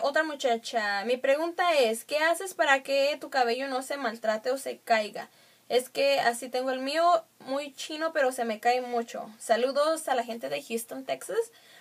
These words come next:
Am, les voy a hacer un video, dos videos,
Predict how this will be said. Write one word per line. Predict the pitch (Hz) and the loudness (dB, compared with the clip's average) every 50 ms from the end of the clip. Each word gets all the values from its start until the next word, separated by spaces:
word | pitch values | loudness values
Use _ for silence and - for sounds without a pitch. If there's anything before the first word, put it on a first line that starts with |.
| - - - - - _ _ _ _ _ _ 240 | -20 -20 -20 -20 -20 _ _ _ _ _ _ 2
Am, | 262 269 269 269 269 262 262 262 262 262 262 262 262 247 233 _ | 4 6 6 6 6 6 6 4 4 2 0 0 -2 -6 -10 _
les | - 262 277 269 | -2 -2 -2 4
voy | 262 320 349 | 8 8 8
a | 403 | 10
hacer | 440 427 440 427 427 | 8 4 0 -2 -2
un | 427 392 370 | -2 -2 0
video, | 370 359 - 311 302 302 311 - - - | -2 2 4 4 6 6 4 2 0 -6
dos | 240 233 269 269 277 277 | 2 2 4 4 4 0
videos, | 320 302 254 240 247 262 269 | -2 2 4 4 4 4 0